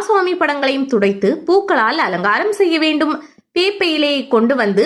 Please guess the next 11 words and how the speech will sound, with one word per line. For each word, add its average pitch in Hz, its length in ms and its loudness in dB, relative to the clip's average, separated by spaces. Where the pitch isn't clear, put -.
உங்களுடைய 330 560 0
வீட்டின் 381 400 2
நிலைவாசலில் 262 720 0
கட்டி 247 280 -2
வைத்து 320 260 0
விடுங்கள். 262 400 0
ஒரு 330 160 2
சிறிய 370 360 4
பித்தளை 440 460 2
சம்பு 285 320 0
நிறைய 233 320 2